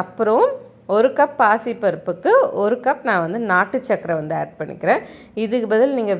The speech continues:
வெல்லம் இல்லைன்னா வந்து ஒயிட் சுகர் வேணாலும் ஆட் பண்ணிக்கலாம். But நாட்டு சக்கரை, வெல்லம் போட்டிங்கன்னா ஃப்ளேவர் வந்து ரொம்ப சூப்பரா இருக்கும். அந்த சக்கரை போட்டுட்டு நல்லா வந்து தொழவி விட்டுட்டே இருங்க ஒரு five to seven minutes.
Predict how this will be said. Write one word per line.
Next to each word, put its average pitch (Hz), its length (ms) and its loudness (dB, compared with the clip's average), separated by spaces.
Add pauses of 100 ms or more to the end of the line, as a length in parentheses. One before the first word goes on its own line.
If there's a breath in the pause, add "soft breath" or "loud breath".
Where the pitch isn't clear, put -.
(100)
வெல்லம் 214 460 0
இல்லைன்னா 180 280 -2 (140)
வந்து 170 200 -2 (140)
ஒயிட் 170 240 -2
சுகர் 165 280 -2
வேணாலும் 151 400 -4
ஆட் 147 120 -8 (100)
பண்ணிக்கலாம். 175 540 -4 (680 soft breath)
But 190 120 0 (100)
நாட்டு 226 240 0 (100)
சக்கரை, 226 260 0 (100)
வெல்லம் 196 360 -2
போட்டிங்கன்னா 185 440 -4
ஃப்ளேவர் 220 540 -2
வந்து 180 260 -4
ரொம்ப 190 260 0 (100)
சூப்பரா 170 360 -4 (100)
இருக்கும். 226 400 -2 (920 soft breath)
அந்த 180 220 -2
சக்கரை 247 280 0 (120)
போட்டுட்டு 233 440 0 (160)
நல்லா 220 280 0 (100)
வந்து 196 260 0 (680)
தொழவி 214 260 4
விட்டுட்டே 208 380 -2
இருங்க 170 260 -2
ஒரு 151 140 -6
five 165 240 -2
to 185 160 -8
seven 151 220 -2 (100)
minutes. 143 320 -14